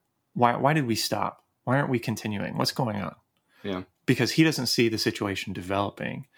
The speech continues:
Speaker 1: Whereas the Lord's like, "Yo, there is a situation developing. Hold tight.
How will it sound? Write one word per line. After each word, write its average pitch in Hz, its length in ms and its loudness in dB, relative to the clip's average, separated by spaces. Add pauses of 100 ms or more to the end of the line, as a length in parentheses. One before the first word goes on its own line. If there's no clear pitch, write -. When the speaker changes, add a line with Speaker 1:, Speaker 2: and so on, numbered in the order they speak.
(260)
Speaker 1:
Whereas 104 220 0
the 107 80 -2
Lord's 127 340 2
like, - 320 -6 (500)
"Yo, 101 240 -2
there 104 180 2
is 127 120 0
a - 80 -6
situation 143 640 2
developing. 110 640 -2 (680)
Hold - 320 -4
tight. - 340 -4